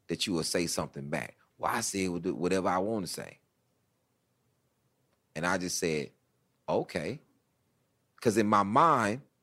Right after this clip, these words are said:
I fucking scanned your face, and I'ma run into you eventually one of these days.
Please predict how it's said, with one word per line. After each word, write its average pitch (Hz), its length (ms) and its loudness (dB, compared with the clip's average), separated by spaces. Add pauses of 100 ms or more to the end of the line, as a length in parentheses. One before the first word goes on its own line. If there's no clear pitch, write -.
(420)
I 104 180 6
fucking 85 440 -4
scanned 120 580 2
your 135 120 4
face, 80 520 -4 (420)
and 107 120 2
I'ma 123 180 4
run 113 280 2
into 90 260 -4
you 65 220 -10 (180)
eventually 82 540 0
one 78 180 -2
of 92 80 0
these 87 180 -2
days. 60 480 -8